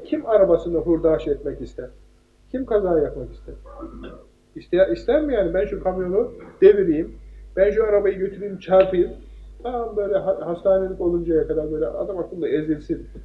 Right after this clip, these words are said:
hurdaş olsun, ön tekeri arka tekerine yarar. İster mi kimse? İstemez. Ama bu gibi hadiseleri her gün görüyoruz. Her zaman görüyoruz. Neden? Çünkü insan istemediği halde hatalı işler yapıyor.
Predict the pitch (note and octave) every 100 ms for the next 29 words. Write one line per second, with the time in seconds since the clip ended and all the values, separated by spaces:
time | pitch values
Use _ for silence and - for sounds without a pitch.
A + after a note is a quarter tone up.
0 | - - D#3+ E3+ F3 F3 C#3+ C#3 D3 E3
1 | D#3+ D#3 D#3+ D#3 D#3 D#3+ D#3 D#3 D#3+ D3+
2 | D3 B2+ - E3+ - B3+ D4 A#3+ E3+ -
3 | - - - - - - D#3 G3 F3+ C3
4 | - - - - G#3 A3 B3+ B3+ A3+ G#3+
5 | G#3 G#3+ A3+ A#3+ D4 B3 A#3 G3 E3+ C#3+
6 | C3+ - - - - - - - - _
7 | _ _ F#3+ F#3+ D#3 E3 G4 A#3 A#4 D3
8 | - - - - - - - F3 G#3+ A3
9 | C#4 - - - - - - B3+ C#4+ C4+
10 | C#4 - G3 G#3 G#3 G3+ F3 A3+ A#3+ G3+
11 | F3+ E3+ G#3+ G#3+ G#3+ A3+ G#3+ F3+ G#3 E3
12 | B2+ -